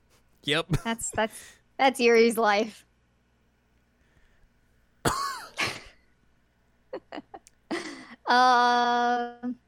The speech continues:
Speaker 2: so where do we go from here?
Speaker 1: I don't know. Have we finished, have we wrapped up where you've gotten <laughs> to in the game?
Speaker 2: Um, I am to the point, let me start again. To the point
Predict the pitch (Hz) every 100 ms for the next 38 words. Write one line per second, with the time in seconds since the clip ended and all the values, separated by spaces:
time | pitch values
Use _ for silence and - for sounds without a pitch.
0 | _ _ - 302 330 330 320 320 302 254
1 | 190 - 143 143 131 127 131 117 135 127
2 | 123 - - 135 127 123 127 - 123 120
3 | 117 110 117 117 120 117 131 - 190 165
4 | 165 139 151 - - - - - 247 -
5 | _ _ - - _ _ - _ _ -
6 | 285 294 294 302 294 294 294 285 - _
7 | _ 247 277 302 294 302 302 311 311 311
8 | 311 302 - 262 254 247 - 254 247 254
9 | 247 240 240 226 - _ _ - 50 50
10 | 50 50 50 50 - - - _ - 202
11 | 220 226 220 262 294 240 196 254 _ _
12 | _ _ - _ _ _ _ _ _ _
13 | _ 320 370 427 440 269 247 240 262 -